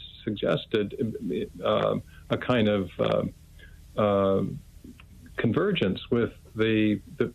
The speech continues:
classical theistic or even biblical account of things. After all, the first words of the Bible are, "In the beginning." The, there's the affirmation that there was a beginning. So this has been one of those scientific discoveries which, against all expectations coming out of the nineteenth century, has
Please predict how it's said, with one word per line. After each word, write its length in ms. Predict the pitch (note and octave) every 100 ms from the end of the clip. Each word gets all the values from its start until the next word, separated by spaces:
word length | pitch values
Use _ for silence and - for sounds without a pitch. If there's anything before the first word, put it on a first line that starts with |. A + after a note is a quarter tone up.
| -
classical 380 | C3+ B2 A#2+ A2 -
theistic 400 | B2 B2 A#2 - A#2
or 60 | A2
even 140 | G2+ F#2+
biblical 320 | C3 D#3 - G#2+
account 240 | - G2 F#2+
of 40 | - -
things. 160 | A2+ G#2+ G#2+
After 120 | G#2+
all, 80 | G#2 G2+
the 60 | -
first 160 | A2+ -
words 140 | A2+ G2+
of 80 | G2+
the 60 | G2+ A2+
Bible 240 | C3 G2 F#2+ G2
are, 120 | G2+ - A#2
"In 60 | A2
the 60 | A2 G#2+
beginning." 320 | G2+ C3+ - F#2+
The, 80 | G#2+ G#2 A2
there's 200 | G#2 F#2+
the 60 | G#2+
affirmation 360 | G2 G#2 G2 -
that 100 | G#2+ A2
there 100 | A2
was 100 | B2+ -
a 80 | A2+
beginning. 300 | - G#2+ G2+ - - - - - -
So 40 | C3+ A#2+
this 100 | C#3+ C3+
has 80 | -
been 120 | B2 A#2
one 60 | B2
of 40 | G#2+
those 120 | A2 -
scientific 420 | B2 C3+ C#3+ C#3+ D#3 -
discoveries 480 | - A2+ G2+ G#2+ A2+
which, 140 | A#2+ - - - - G#2+
against 460 | G2 B2 C#3+ - - - - - - - - B2+
all 180 | A2 A2 B2
expectations 640 | - - G#2+ A2 A#2 A#2+ G#2 -
coming 180 | G#2+ G#2+
out 100 | A2
of 40 | G2+
the 60 | G#2+
nineteenth 360 | G#2+ - G2+ - C#3
century, 360 | E3 - F#2+ F#2+
has 80 | G#2+